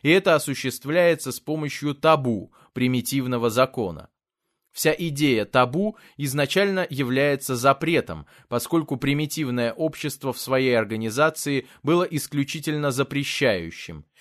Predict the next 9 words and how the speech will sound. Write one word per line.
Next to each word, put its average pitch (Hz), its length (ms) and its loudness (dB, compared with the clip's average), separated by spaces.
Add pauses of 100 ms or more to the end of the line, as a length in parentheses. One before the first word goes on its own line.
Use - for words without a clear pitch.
(180)
и 147 160 2
древнее 131 600 2
отправление 131 960 0
правосудия 143 800 0 (160)
состояло 165 680 2
в 151 40 4
обеспечении 139 880 0
соблюдения 104 880 -2
табу. 107 560 0